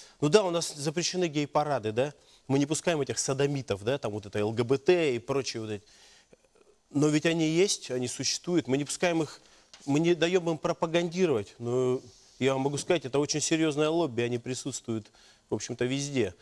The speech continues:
на всех уровнях власти. Это неправильно, потому что это люди с другим сознанием. Вот я откровенно перед вами выступая говорю. Э, лучшие театры,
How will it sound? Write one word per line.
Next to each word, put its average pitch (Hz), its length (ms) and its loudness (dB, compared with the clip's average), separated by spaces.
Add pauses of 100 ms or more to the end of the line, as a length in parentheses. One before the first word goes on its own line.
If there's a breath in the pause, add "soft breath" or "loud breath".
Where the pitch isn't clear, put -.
(120)
на 123 80 -2
всех - 240 0
уровнях 123 360 0
власти. 131 500 -2 (680 soft breath)
Это 143 220 -2
неправильно, 110 720 -2
потому 110 240 -4
что 104 420 -2 (220)
это 107 220 -2
люди 123 260 -2
с 113 100 -2
другим 131 300 0
сознанием. 117 680 -4 (220 soft breath)
Вот 101 160 -10
я 107 160 2
откровенно 127 560 0
перед 107 280 -4
вами 95 340 -4 (320 loud breath)
выступая 107 440 -2
говорю. 107 420 0 (440 loud breath)
Э, 135 240 0 (1200)
лучшие 185 520 4
театры, 117 500 -2